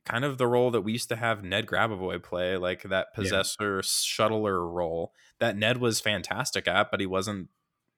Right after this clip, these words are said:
Speaker 1: paid like the playmaker game winner that we pay Albert to be. And especially, I,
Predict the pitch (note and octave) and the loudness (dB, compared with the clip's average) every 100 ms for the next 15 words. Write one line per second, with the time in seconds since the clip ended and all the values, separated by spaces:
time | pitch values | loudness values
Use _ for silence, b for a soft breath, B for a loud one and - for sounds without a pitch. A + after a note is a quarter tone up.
0 | _ _ _ - A2+ A2+ G2+ G2 G2 F#2+ | _ _ _ -2 2 2 2 2 2 -6
1 | F2 G2 G2+ G2 G2 F#2 F2 G#2 G2 F2+ | -4 -4 -2 -2 0 0 0 0 0 -2
2 | F2 E2+ E2+ C#2+ F#2 - F#2+ F#2 F2+ F2+ | -2 -2 -2 -2 -6 -4 -2 0 0 0
3 | F2+ - F2 E2 E2 F#2+ - A#2+ - D3 | -2 -4 -6 -6 -4 -4 0 2 2 2
4 | B2+ G#2+ - B B B B B B - | 2 2 -2 B B B B B B -6
5 | A2+ | -6